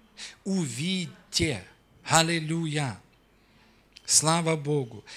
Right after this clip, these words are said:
И обратите внимание, хорошая почва — это люди, способные воображать.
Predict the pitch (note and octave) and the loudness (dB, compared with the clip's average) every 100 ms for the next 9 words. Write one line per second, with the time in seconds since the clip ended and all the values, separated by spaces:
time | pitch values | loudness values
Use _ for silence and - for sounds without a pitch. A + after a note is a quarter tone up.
0 | - - F#3 G3 B2 - C3 - E3+ - | -16 -4 2 2 2 -2 -2 0 0 -2
1 | A3 G3+ F3 F3 E3 C3+ G2 F#2+ - - | -4 -6 -6 -6 -6 -8 -10 -8 -4 0
2 | D#3 E3 G3+ F#3+ G3 F#3+ F#3 - E3 D3+ | 0 0 0 2 2 0 -2 -4 0 0
3 | - - - - _ _ _ _ _ - | 0 -8 -10 -20 _ _ _ _ _ -10
4 | - - F3+ F3 E3+ C#3 C#3 F3 F#3+ D#3+ | -6 2 2 4 -2 -2 -2 -4 -4 -2
5 | D3+ - D3+ D3 - E3 D#3+ D#3 C#3+ A2+ | -2 -4 -2 2 2 2 -2 -4 -8 -6
6 | C3 C#3+ C3+ C3 C#3 B2+ A#2 G2+ F#2 - | -6 -4 -6 -8 -8 -6 -6 -8 -10 -20